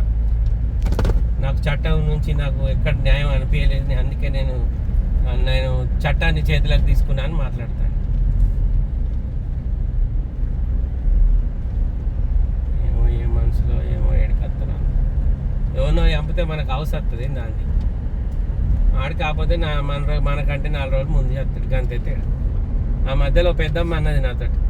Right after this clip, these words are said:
ఏదో మాటల మాటల సందర్భం, "ఏముంది బిడ్డ, ఆడు మనకంటే రెండు బత్తాల బియ్యం ఎక్కువ తింటాడు కావచ్చు" అన్నది. గంతే మరి, అందరం బయటలే కదా, ఎవడి శాశ్వతం ఈడ?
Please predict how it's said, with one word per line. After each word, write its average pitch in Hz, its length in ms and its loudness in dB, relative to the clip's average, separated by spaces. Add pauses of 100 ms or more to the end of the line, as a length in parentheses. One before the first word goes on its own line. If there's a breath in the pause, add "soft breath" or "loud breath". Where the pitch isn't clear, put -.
(1200)
ఏదో 143 100 0
మాటల 147 380 0
మాటల - 320 4
సందర్భం, - 540 0 (580)
"ఏముంది 196 280 0
బిడ్డ, 175 260 -2
ఆడు 175 200 0
మనకంటే 165 460 0
రెండు 160 180 -2
బత్తాల 151 380 -2
బియ్యం 147 320 -2
ఎక్కువ - 240 -2
తింటాడు 139 300 0
కావచ్చు" - 400 0
అన్నది. - 1160 -2
గంతే 165 220 -2
మరి, - 180 0 (760)
అందరం - 280 0
బయటలే 180 420 0
కదా, - 220 2 (1080)
ఎవడి 160 160 2
శాశ్వతం - 440 2
ఈడ? 151 180 0